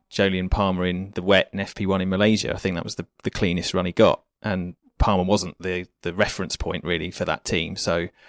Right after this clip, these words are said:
it's difficult to, to gauge what he's done in the car this year while focusing on F one solely. Um, and as Glenn says, his form in the junior categories, while decent, is patchy at best, really. And I think twenty sixteen,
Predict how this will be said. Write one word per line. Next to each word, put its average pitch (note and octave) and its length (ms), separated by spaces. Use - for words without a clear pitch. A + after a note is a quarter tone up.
it's - 120
difficult G#2+ 440
to, G2 220
to - 140
gauge G2+ 500
what - 140
he's G2+ 160
done G2 180
in G#2 140
the F#2 80
car F2+ 260
this F#2+ 240
year D#2 280
while F#2+ 180
focusing G2+ 500
on F2 100
F F#2 220
one F#2 180
solely. G2 640
Um, F#2+ 460
and G#2 400
as G#2 140
Glenn G2 200
says, G#2 240
his G2+ 260
form G#2 380
in F#2+ 80
the F2+ 80
junior G#2 300
categories, F2+ 640
while A#2 160
decent, A#2 640
is G#2+ 320
patchy - 400
at - 120
best, - 340
really. F#2 180
And G2+ 60
I G2 40
think A2 200
twenty G#2+ 200
sixteen, F#2 840